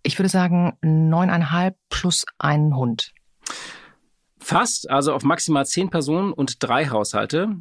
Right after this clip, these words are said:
Speaker 2: Und Kinder bis vierzehn Jahre sind weiterhin ausgenommen. So, und was passiert jetzt, dritte Frage, wenn die Sieben-Tage-Inzidenz pro einhunderttausend Einwohner und Einwohner an drei Tagen hintereinander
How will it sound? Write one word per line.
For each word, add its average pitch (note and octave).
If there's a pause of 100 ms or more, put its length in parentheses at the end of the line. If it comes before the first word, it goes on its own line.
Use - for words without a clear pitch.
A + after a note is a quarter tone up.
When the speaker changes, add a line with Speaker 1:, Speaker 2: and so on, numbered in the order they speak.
Speaker 2:
Und -
Kinder F#3
bis A#2+
vierzehn F3
Jahre B2+
sind A#2+
weiterhin A#2+
ausgenommen. F#2 (240)
So, A#2+
und A2+
was G#3
passiert A3
jetzt, D#3
dritte D3
Frage, D3+
wenn C3+
die C3+
Sieben-Tage-Inzidenz C3+
pro -
einhunderttausend C3
Einwohner A#2+
und B2
Einwohner B2
an A2+
drei D3
Tagen D3+
hintereinander F3